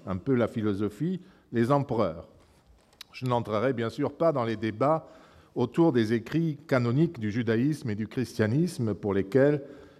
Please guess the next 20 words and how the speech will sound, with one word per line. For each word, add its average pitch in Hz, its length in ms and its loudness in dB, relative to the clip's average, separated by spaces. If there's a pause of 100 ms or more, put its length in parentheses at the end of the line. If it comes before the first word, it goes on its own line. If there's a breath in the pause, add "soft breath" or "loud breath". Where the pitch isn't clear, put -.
(120)
il 123 140 0
faut 160 240 6
s'adresser 120 580 8
à 143 80 10
plus 165 220 2
compétents 156 540 4
que 135 100 0
moi. 101 280 -2 (440 loud breath)
Pour 147 140 4
rendre 180 260 8
justice 180 640 0
à 104 120 4
tous 190 220 0
les 139 140 6
textes 143 520 0
traités 120 440 2
dans 104 120 0
cet 101 240 -4
énorme 123 360 4
ouvrage, 113 580 2